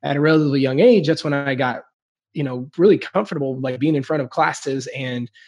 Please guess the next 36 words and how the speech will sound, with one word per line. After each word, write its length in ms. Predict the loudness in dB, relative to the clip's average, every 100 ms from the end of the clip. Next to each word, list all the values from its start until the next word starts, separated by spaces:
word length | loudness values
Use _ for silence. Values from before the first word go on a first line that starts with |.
| _ -10
uh, 220 | -6 -6 -4
communicating 580 | 0 0 2 0 0 -2
with 140 | -6
adults 380 | -2 0 0 -6
and 80 | -2
little 180 | 0 0
kids 240 | -2 -2
and 120 | -4
all 80 | -4
this 120 | -6
stuff. 300 | -6 -8 -10 _ _ _ _ _ _ _
Um, 400 | -4 -2 -4 -6 -2
but, 280 | -2 -2 _ _
you 100 | -4
know, 160 | -2 -2
life 260 | 0 0
happens, 540 | 0 -2 0 -2 -4 -6
get 280 | -4 -4
married, 540 | -4 -4 -2 -2 -4 -10 -8
you 140 | -6
know, 240 | -4 -8 -10 _ -6
do 320 | -2 0 -2 -8
crazy 260 | -6 -4 -6
stuff. 400 | -4 -4 -6 -12 -8
And, 400 | -6 -6 -6 -4
you 80 |
know, 80 | -4
so 140 | -2 -4
I 120 | -4
hadn't 360 | -4 -6 -10 _
trained 260 | -6 -4 -2
in, 220 | -4 -6 -8
in 120 | -10
a 60 | -8
hot 180 | -10
minute. 280 | -8 -8 -10